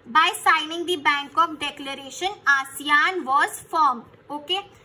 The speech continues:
उसके बाद we'll be discussing the objectives। जैसे कि हमने ईयू के फाउंडेशन पढ़े थे, we will be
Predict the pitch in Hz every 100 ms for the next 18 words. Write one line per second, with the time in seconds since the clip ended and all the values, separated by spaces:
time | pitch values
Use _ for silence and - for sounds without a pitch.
0 | - 370 381 - 440 370 277 247 277 277
1 | 370 392 427 415 381 349 330 339 349 440
2 | 320 330 247 302 277 - 269 233 - -
3 | - - 339 339 403 381 427 381 359 381
4 | 381 311 302 339 359 359 370 302 294 269
5 | 269 - 320 349 302 320 320 381 440 -
6 | - - 269 359 415 427 427 415